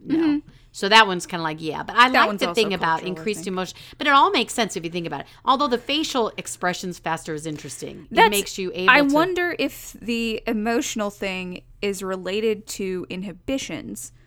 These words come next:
Speaker 2: Because I think a lot of our lack of emotional intelligence, basically, is a cultural thing of not wanting to be very emotional with others.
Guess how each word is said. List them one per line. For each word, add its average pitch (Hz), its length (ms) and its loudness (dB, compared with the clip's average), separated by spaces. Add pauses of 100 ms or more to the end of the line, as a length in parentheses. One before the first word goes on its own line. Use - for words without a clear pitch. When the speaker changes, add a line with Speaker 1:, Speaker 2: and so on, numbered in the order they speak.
(440)
Speaker 2:
Because 208 720 0 (200)
I 349 220 8
think 180 440 -6
a 196 100 2
lot 202 280 2
of 202 160 -4
our 175 340 -2
lack 180 400 -2
of 220 140 -6
emotional 202 680 -4
intelligence, 214 800 -6
basically, 277 760 -8
is 202 400 -2 (400)
a 190 120 -4
cultural 208 600 -6
thing 190 320 -8
of 180 160 -10
not 190 400 -2 (160)
wanting 185 440 -10
to 208 120 -12
be 180 160 -10
very 175 300 -6
emotional 175 500 -4
with 277 180 -6
others. 320 600 -6